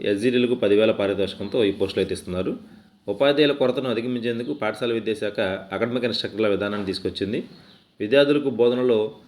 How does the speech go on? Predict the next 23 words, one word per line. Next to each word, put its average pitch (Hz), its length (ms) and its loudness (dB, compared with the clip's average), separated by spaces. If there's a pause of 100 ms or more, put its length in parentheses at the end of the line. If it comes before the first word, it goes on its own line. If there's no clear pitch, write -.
(500)
అంతరం 113 280 -2
ఏర్పడకుండా 117 480 0
ఈ 117 120 4
మేరకు 107 280 -2
ప్రత్యామ్నాయ 104 500 0
చర్యలు 98 240 2
చేపట్టింది. 95 460 -2 (220)
సుదీర్ఘకాలం 127 640 2
కిందట 117 260 -2
రెగ్యులర్ 113 360 0
టీచర్ల 113 280 -2
కొరత 104 220 -4
ఉన్న 101 160 -2
పాఠశాలల్లో 98 580 0 (180)
విద్యా 120 240 4
వాలంటీర్లు 117 480 4
పనిచేసేవారు. 95 640 0 (460)
తాత్కాలిక 110 400 2
ప్రాతిపదికన 107 440 2
వారిని 104 260 0
తీసుకుని 101 360 -4
పారితోషికం 98 480 -2
చెల్లించేవారు. 87 540 -2